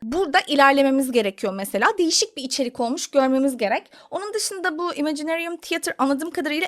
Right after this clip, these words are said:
Abyss'te dönüşümlü olarak gelecek ve her geldiği zaman da, e, yeni bir fotoğraf pozu eklenecek oyunumuza. Dediğim gibi bu çıktığı zaman birazcık daha inceleriz biz. Onun dışında eventlerimizden, etkinliklerimizden bahsedelim. Mutual Security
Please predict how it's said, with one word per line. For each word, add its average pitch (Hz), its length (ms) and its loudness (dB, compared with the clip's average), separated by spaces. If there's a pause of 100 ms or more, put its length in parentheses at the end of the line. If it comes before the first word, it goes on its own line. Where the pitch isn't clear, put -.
(140)
Abyss'te 320 340 -4
dönüşümlü 285 400 -2
olarak 240 380 0
gelecek 196 480 -4
ve 277 280 2 (200)
her 302 280 4
geldiği 262 520 2
zaman 214 400 -2
da, 320 180 0 (160)
e, 247 40 0
yeni 311 280 -2
bir 370 160 -4
fotoğraf 302 480 2
pozu 269 420 -4 (260)
eklenecek 220 640 -6 (100)
oyunumuza. 240 580 4 (120)
Dediğim 226 280 -4
gibi 180 220 -12
bu 254 140 -8
çıktığı - 340 -10
zaman 233 300 -2
birazcık 202 340 -4
daha 196 140 -4
inceleriz 190 580 -6
biz. 440 120 -4 (280)
Onun 403 240 2
dışında 381 360 2 (140)
eventlerimizden, 285 840 0 (120)
etkinliklerimizden 240 840 0
bahsedelim. 196 520 -2 (420)
Mutual 359 400 -2
Security 349 800 0